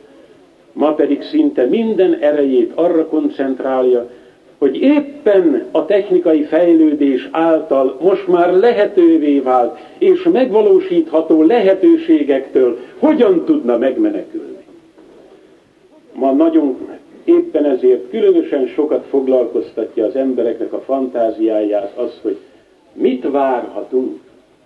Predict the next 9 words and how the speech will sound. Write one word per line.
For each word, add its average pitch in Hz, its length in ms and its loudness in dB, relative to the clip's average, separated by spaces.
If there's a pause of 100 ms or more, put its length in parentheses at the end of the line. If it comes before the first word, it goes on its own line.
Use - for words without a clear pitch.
(720)
hogy 165 240 4
mire 262 280 4
várjunk, 151 840 2 (560)
mire 208 420 2
várunk. - 540 -6 (1040)
Tényleg, 117 440 -2
mire 170 260 -4
várunk, 87 480 -12
testvér? - 460 -14